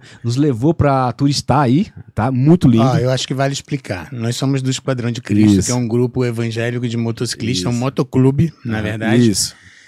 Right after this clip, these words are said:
Speaker 2: E o fato de você ser de um, de um grupo, de um motoclube, você acaba se conectando com outros grupos de
Speaker 1: Exatamente.
Speaker 2: outros países que também gostam de moto, né?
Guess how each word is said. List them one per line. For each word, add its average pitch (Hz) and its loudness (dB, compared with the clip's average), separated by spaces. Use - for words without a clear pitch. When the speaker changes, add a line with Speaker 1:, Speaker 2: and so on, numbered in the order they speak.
Speaker 2:
E 190 2
o 175 4
fato 180 -2
de 165 -2
você 143 0
ser - -4
de 156 -4
um, 135 -2
de 120 -4
um 123 -2
grupo, 131 -2
de 113 -4
um 123 -2
motoclube, 127 -2
você 120 -6
acaba 147 -2
se 156 -8
conectando 180 -4
com 202 -2
outros 214 0
grupos 196 4
de - -4
Speaker 1:
Exatamente. 190 2
Speaker 2:
outros 196 0
países 180 0
que 156 -10
também 165 -2
gostam 165 -2
de 156 -4
moto, 147 -2
né? 123 -2